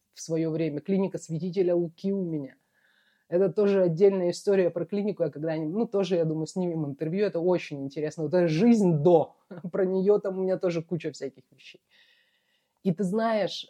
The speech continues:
э, служим, моле-, и все. И я, знаешь, пустая, абсолютно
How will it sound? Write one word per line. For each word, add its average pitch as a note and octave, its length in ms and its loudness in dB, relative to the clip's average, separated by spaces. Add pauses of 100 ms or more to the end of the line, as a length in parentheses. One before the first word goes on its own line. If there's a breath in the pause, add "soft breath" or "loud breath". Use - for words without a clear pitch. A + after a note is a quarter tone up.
э, D#3 640 0 (420)
служим, F3+ 680 -2
моле-, F#3+ 300 -4
и G3 100 -8
все. F3 320 -4
И F3+ 160 -4
я, G#3 200 0
знаешь, A3 300 -10
пустая, - 360 -20 (180)
абсолютно - 300 -20